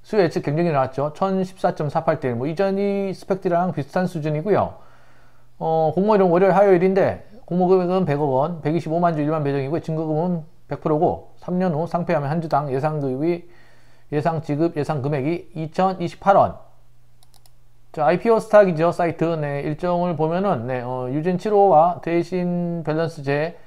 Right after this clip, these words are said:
유진 칠호가 환불이 되면 대신 밸런스, 예, 십 호를 넣으면 되는데, 십 호를 넣게 되면은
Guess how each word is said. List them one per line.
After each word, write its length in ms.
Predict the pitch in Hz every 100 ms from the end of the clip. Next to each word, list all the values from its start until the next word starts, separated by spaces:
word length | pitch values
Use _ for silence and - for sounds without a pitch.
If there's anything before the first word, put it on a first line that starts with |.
| - -
유진 420 | 170 190 190 185
칠호가 440 | 185 208 208 196 190
환불이 320 | 202 202 196
되면 220 | 180 170
대신 320 | 160 165 185
밸런스, 760 | 175 170 175 175 180 180 175 170 - -
예, 320 | 139 107 92 - - - - - - - - - -
십 180 | -
호를 140 | 208 185
넣으면 240 | 170 190
되는데, 520 | 143 156 185 156 - - - -
십 180 | - 190
호를 140 | 240 220
넣게 200 | 202 214
되면은 480 | 214 202 190 214